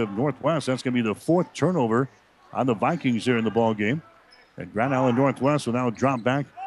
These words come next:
on defense. Adams Central playing things in here right in front of the scorer's table. This is Garrett Sittner with the ball. Sittner down to, uh, Kyler Warmstadt. Northwest is now in a, uh, man-to-man defense. Warmstadt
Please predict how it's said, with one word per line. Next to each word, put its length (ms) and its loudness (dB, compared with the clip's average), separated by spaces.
on 220 0
defense. 640 -2
Adams 260 -2
Central 440 2
playing 280 0
things 380 0
in 160 2
here 320 0
right 120 -4
in 80 0
front 180 2
of 40 0
the 60 0
scorer's 420 0
table. 320 0
This 160 0
is 100 0
Garrett 300 0
Sittner 500 0
with 80 2
the 60 2
ball. 340 2
Sittner 400 -2
down 200 0
to, 160 2
uh, 100 0
Kyler 340 0
Warmstadt. 560 0
Northwest 460 -2
is 100 -6
now 200 0
in 60 0
a, 240 2
uh, 40 2
man-to-man 480 0
defense. 420 0
Warmstadt 640 0